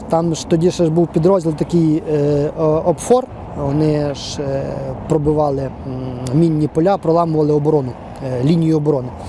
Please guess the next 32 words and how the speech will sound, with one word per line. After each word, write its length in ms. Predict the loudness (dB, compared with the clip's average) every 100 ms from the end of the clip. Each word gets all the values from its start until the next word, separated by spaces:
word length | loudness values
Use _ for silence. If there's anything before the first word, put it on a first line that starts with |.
| -10 -10 -10 -8 2
І 100 | 2
через 300 | 4 2 2
ці 180 | 2 2
бреші, 500 | 4 4 2 2 2
оці 400 | 2 2 2 2
проломи, 420 | 2 4 2 2 0
ко-, 180 | 2
які 240 | 2 4 2
вони 180 | 2 0
зробили, 460 | 0 2 2 2 -2 -16 -14 -8
е, 100 | -4 2
пройшли 380 | 0 2 2
ми 180 | 2 2
і 140 | 2 2
зайшли 280 | 2 2
на 80 | 0
територію 640 | 0 -2 0 0 0 -2 -4 -14 -10
вже 180 | -4 0
якраз 420 | 0 0 -2 -4 -14 -16 -14 -6
Балаклеї. 460 | -2 -2 0 -4 -4 -8 -12 -10 -2
Ви 120 | 0
знаєте, 720 | 2 2 2 0 2 2 2 0
настрої 640 | -2 0 0 -2 0 2
були 300 | 2 2 2
різні. 480 | 2 0 2 0 2
Я 260 | 2 2 0
лиш-, 500 | 0 -2 -6 -6 -6
лише 300 | -4 0 0
замітив, 760 | 2 0 0 0 0 0 0
е, 220 | 0 -2 0
помітив, 420 | 2 2 2 -2
що, 480 | -2 -2 0 -2